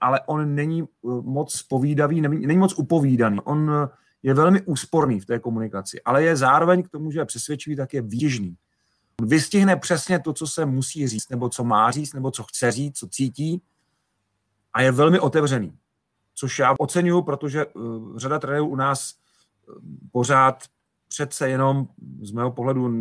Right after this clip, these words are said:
někdy až nepochopitelně tají některé věci a Václav Raďa tají jenom to, co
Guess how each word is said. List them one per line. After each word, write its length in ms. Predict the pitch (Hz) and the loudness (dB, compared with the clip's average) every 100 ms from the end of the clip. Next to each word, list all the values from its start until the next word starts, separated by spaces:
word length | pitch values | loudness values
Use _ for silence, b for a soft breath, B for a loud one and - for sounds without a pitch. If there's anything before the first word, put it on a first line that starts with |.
| 127 | -6
někdy 260 | - 117 127 | -6 -4 -2
až 140 | 117 | -2
nepochopitelně 840 | 120 110 147 - 131 147 143 143 | -4 -2 -2 -2 -2 2 4 4
tají 300 | 139 127 127 | 2 2 2
některé 380 | 147 131 143 139 | 0 -4 0 0
věci 300 | 113 107 151 | 0 -4 -4
a 40 | 139 | -2
Václav 300 | 117 - 127 | -2 -2 0
Raďa 320 | 135 139 139 b b b b _ | 2 2 0 b b b b _
tají 280 | - 135 143 | 0 0 2
jenom 280 | 131 160 180 | 4 4 4
to, 140 | 147 | 2
co 380 | 135 151 143 143 | -2 -2 -2 -4